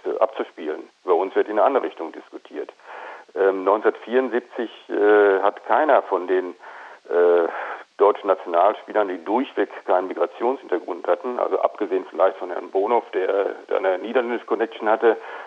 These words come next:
äh, den Mund aufgemacht, die haben gelangweilt in der Luft geguckt und Kaugummi gekaut. Und Paul Breitner hat, äh, den Sinn der Hymne hinterfragt,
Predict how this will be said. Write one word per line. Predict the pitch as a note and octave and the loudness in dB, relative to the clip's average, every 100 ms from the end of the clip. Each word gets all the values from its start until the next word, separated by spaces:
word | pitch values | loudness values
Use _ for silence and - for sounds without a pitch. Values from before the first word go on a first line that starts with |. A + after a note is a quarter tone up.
| - | 2
äh, | G2+ G2 | 4 6
den | F#2+ | 4
Mund | F#2+ A2+ | -2 2
aufgemacht, | F2 - - A2 A2 G2 | 2 2 0 -2 0 0
die | |
haben | F#2+ | -2
gelangweilt | F#2 F2 G#2 A2 G#2 | 0 0 2 2 2
in | - | 0
der | F2 | -2
Luft | G2+ - | -4 -4
geguckt | G#2 - G#2+ | -8 -8 -6
und | G2 | -2
Kaugummi | A2 G#2+ F2 | 2 2 0
gekaut. | D#2 - C#2 D#2 | -4 -2 -2 -2
Und | D#2 | -6
Paul | - F2+ | -4 -4
Breitner | - E2+ G2 A2+ G2+ | 2 2 4 2 2
hat, | F#2+ - - | 0 -4 -2
äh, | - G2 F#2 F#2 | 2 4 4 2
den | F#2+ | -4
Sinn | F2+ A2+ | -6 -2
der | G#2 | 0
Hymne | F#2+ G2 F#2 | 0 -2 -4
hinterfragt, | F2+ E2+ - E2 F#2 A#2+ - | -4 -6 -4 2 4 2 -2